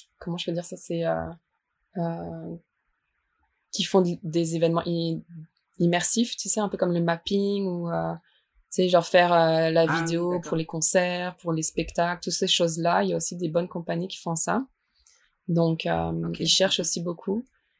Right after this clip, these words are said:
Speaker 1: Donc, si t'as envie de travailler dans, dans ces milieux-là, oui, tu vas trouver du job. Après, dans ce que je fais, euh, les motion design, euh, pour la publicité, pour la communication et, et tout ça, pour la télé, euh,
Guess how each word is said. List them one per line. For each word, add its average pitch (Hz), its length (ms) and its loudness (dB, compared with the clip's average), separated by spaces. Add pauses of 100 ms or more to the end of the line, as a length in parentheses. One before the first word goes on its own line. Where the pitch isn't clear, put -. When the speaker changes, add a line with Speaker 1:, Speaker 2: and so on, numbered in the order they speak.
(1000)
Speaker 1:
Donc, 170 400 4
si - 280 4
t'as 240 140 4
envie 196 240 2
de 185 180 4
travailler 175 520 4
dans, 165 360 2
dans 165 360 0
ces 165 200 0
milieux-là, 165 640 2
oui, 165 440 -4
tu - 160 -8
vas 170 80 2
trouver 165 240 -4
du 160 200 -4
job. 196 420 2
Après, 196 600 -2 (140)
dans 170 160 4
ce 165 100 0
que 170 140 -6
je - 200 2
fais, 190 300 2
euh, 170 200 -2
les 165 140 -2
motion 170 320 0
design, 175 460 -2
euh, 165 320 -4 (540)
pour 180 120 0
la 170 80 4
publicité, 185 600 4
pour 190 120 -6
la 165 80 0
communication 180 1000 -4
et, 165 320 -6
et 170 100 -10
tout - 140 -12
ça, 180 220 2
pour 175 120 -8
la 165 100 -2
télé, 185 380 -2 (640)
euh, 165 960 0